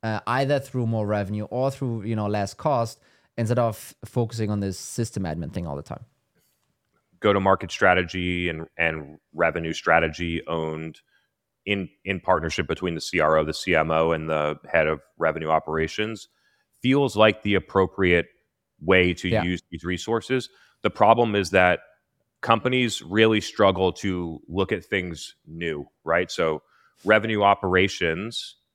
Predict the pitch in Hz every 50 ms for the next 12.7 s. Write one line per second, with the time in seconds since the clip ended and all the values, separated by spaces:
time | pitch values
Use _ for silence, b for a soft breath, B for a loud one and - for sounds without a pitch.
0 | _ _ _ _ _ _ _ _ _ - 101 95 85 - - _ _ _ _ _
1 | - - 135 - - 139 101 - - 101 98 101 92 90 90 87 92 117 123 107
2 | - 107 95 80 67 - _ _ - 90 90 - _ _ - 87 92 87 - 104
3 | 90 80 - - 92 98 95 78 - 82 95 107 113 113 - - 101 98 101 80
4 | 82 78 78 85 98 90 92 92 98 95 117 120 123 113 104 113 107 98 98 101
5 | 104 101 98 90 - - 95 85 87 87 87 85 87 82 73 80 107 131 117 85
6 | 69 64 71 _ _ _ _ _ _ _ _ _ _ _ _ _ _ _ - 104
7 | 98 - - 87 - - 117 120 127 120 113 98 92 92 90 85 - - 90 -
8 | 98 95 - - - 113 104 - - 95 107 113 110 92 87 101 98 - 90 104
9 | 110 120 120 107 90 85 101 117 123 104 90 85 90 107 110 - - 98 92 82
10 | 90 90 95 98 98 - 107 101 98 95 95 92 - - - 104 98 95 90 98
11 | 92 92 - - 90 - - - 98 90 92 98 - - 95 85 82 - - -
12 | _ - 110 123 135 107 - 82 76 76 76 85 110 123